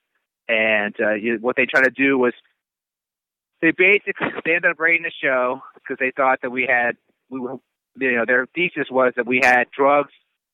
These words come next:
We brought the drugs in before the show, and then we sold them from backstage. So, you know, they, they came in thinking they were gonna walk away with this big, giant, you know, a thing of drugs. They opened up all the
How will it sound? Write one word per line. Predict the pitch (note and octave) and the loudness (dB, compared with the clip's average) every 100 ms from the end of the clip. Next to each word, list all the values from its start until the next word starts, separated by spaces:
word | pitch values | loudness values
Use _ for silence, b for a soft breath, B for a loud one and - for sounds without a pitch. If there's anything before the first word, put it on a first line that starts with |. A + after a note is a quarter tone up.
| _ _ _ - | _ _ _ -8
We | B2 | -2
brought | D3 C#3 | 0 0
the | C#3 | -4
drugs | - C3+ D3 C#3+ | -2 2 2 0
in | B2+ B2 | -8 -10
before | A#2 - B2+ | -12 -6 -6
the | A#2 | -4
show, | - D#3+ C#3+ B2 | 0 2 2 0
and | A#2+ | -4
then | |
we | A#2+ B2 | -6 -4
sold | D#3 C3+ | -2 -4
them | B2+ | -4
from | C3 | -6
backstage. | A2+ A#2 - E3 B2+ G#2 - | -2 -2 -2 -2 -2 -2 -6
So, | B2+ A#2 A2 _ _ _ | -2 -2 -2 _ _ _
you | F#3 | -2
know, | C3 A#2 | -2 0
they, | C3 - | -2 0
they | D3+ C#3+ _ | -6 -6 _
came | - D#3+ E3+ | -2 -2 2
in | E3 C#3+ | -2 0
thinking | C#3 - | -4 -2
they | C3 C3 | -2 0
were | C3 | 0
gonna | A#2+ A2+ - _ _ _ _ | 0 -2 -4 _ _ _ _
walk | C#3 D3 - | 0 0 0
away | C3+ C#3 | 0 0
with | B2+ | 0
this | C3 - | -4 -4
big, | D3 C#3 A#2 _ _ _ _ _ _ - | 0 0 -2 _ _ _ _ _ _ -2
giant, | D3+ C#3+ C3 B2+ _ _ _ _ | 2 2 -2 -8 _ _ _ _
you | C#3+ | -4
know, | A#2 A2 A#2 | -2 -2 -4
a | - A#2+ _ _ _ - | -6 -10 _ _ _ -4
thing | E3 C#3 | -2 -2
of | B2+ | -2
drugs. | D3+ D3+ C3+ | 2 4 2
They | C3 | 0
opened | C3+ - | 0 0
up | C3 | 0
all | C3+ | 2
the | C3 | 2